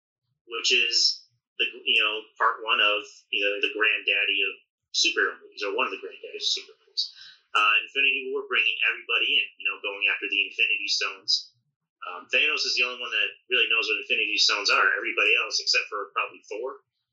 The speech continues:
aren't really aware of what Infinity Stones are and what they can do. So a lot of this movie is about everybody doing their own thing. You know, Cap has his own group, you know, in, on Earth,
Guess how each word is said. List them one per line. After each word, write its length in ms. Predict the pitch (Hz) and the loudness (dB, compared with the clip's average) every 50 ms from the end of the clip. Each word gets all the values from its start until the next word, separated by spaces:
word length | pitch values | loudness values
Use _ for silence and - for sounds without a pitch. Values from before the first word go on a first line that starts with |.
| _ _ _ _ _ _ _ _ - | _ _ _ _ _ _ _ _ 2
aren't 180 | 117 110 - - 127 | 2 2 2 2 -2
really 160 | 117 120 117 107 | 2 4 4 4
aware 300 | 101 104 113 113 110 104 | 4 2 2 2 2 2
of 80 | 101 107 | 2 0
what 140 | 98 92 92 | 0 0 -2
Infinity 380 | - - - 98 95 98 101 101 | -4 -2 0 0 0 0 0 2
Stones 400 | - - - 104 95 92 92 107 | 2 4 2 2 -2 -2 0 2
are 220 | 110 104 98 - - | 4 4 2 2 0
and 40 | 98 | -2
what 140 | 98 - - - | -2 -2 -4 -6
they 60 | - | -12
can 160 | - 92 87 | -12 -12 -6
do. 180 | - - - - - - _ _ _ - - - - - - _ _ _ _ _ _ _ _ _ _ _ _ _ _ _ _ _ _ - | -2 0 0 0 -2 -6 _ _ _ -20 -18 -18 -18 -18 -20 _ _ _ _ _ _ _ _ _ _ _ _ _ _ _ _ _ _ 2
So 160 | - - 156 135 | 2 4 4 4
a 40 | 139 | 2
lot 160 | 151 - 196 | 2 2 2
of 60 | 196 | 0
this 180 | 170 147 - 135 | -2 -4 -4 -4
movie 400 | 131 151 147 143 - - - - - | -6 -8 -4 -2 0 0 2 2 2
is 160 | - - - | 2 2 2
about 320 | - - - - - - - | 2 2 2 2 2 2 0
everybody 460 | - 117 123 - 117 107 - - - - | 0 0 0 0 2 2 2 2 0 0
doing 240 | 113 107 104 104 104 101 | -2 -2 -2 -4 -8 -8
their 160 | 101 104 107 | -6 -6 -6
own 140 | 101 95 - - | -6 -6 -6 -2
thing. 320 | 104 104 - 95 - - _ _ _ _ _ _ _ _ _ _ - | 0 0 0 0 -2 -6 _ _ _ _ _ _ _ _ _ _ -2
You 120 | 117 113 | 0 0
know, 80 | 104 95 - - | 0 0 -2 -2
Cap 320 | - 113 110 104 98 107 | 0 2 2 2 2 2
has 160 | 107 104 98 | 0 2 2
his 160 | 98 104 107 | 2 2 2
own 200 | 107 104 110 107 101 | 0 0 -2 -6 -12
group, 260 | 104 110 113 117 - _ _ _ _ _ _ _ _ _ _ _ _ _ - | -12 -12 -12 -12 -14 _ _ _ _ _ _ _ _ _ _ _ _ _ -2
you 80 | 113 104 | -2 0
know, 160 | 104 98 95 101 - | 2 0 0 0 0
in, 200 | - - - - - - 104 104 | 0 2 2 2 0 -2 -2 -4
on 40 | 98 | -2
Earth, 320 | - 110 107 110 - - | 0 0 0 0 -2 -4